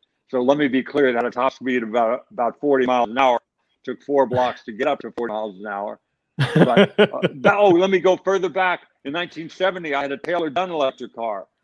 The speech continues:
Speaker 1: Now, when I say car, I mean
Speaker 2: Wow.
Speaker 1: five grand. We're talking about a golf cart with a windshield wiper and a horn. It didn't have a steering wheel. It had a tiller. So, you know,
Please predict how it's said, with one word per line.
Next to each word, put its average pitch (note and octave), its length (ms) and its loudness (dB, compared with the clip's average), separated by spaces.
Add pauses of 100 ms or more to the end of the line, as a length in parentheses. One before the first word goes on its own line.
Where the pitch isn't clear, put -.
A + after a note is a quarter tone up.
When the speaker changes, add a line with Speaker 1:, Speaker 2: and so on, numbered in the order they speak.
(220)
Speaker 1:
Now, C3+ 100 -8
when C#3+ 140 -6
I C3+ 80 -2
say C#3 240 -6
car, E3 220 0
I D#3+ 180 2
mean D#3 140 0
Speaker 2:
Wow. - 40 -10
Speaker 1:
five C3 200 -2
grand. C#3 280 -4
We're B2+ 60 -6
talking C3+ 280 -6
about B2 220 -4
a A#2+ 80 -8
golf C#3 320 -4
cart C#3 260 -4
with B2 160 -10
a B2+ 40 -6
windshield B2+ 380 -4
wiper A#2+ 220 0
and - 20 -8
a G#2 40 -8
horn. D3+ 400 0 (320)
It - 440 0
didn't - 160 2
have D3 160 4
a C#3 40 2
steering E3+ 320 6
wheel. C3+ 180 6 (220)
It C3+ 80 4
had D#3+ 220 4
a B2 60 0
tiller. F3+ 480 2 (720)
So, C3 400 -6 (240)
you B2+ 100 -8
know, C3 60 -4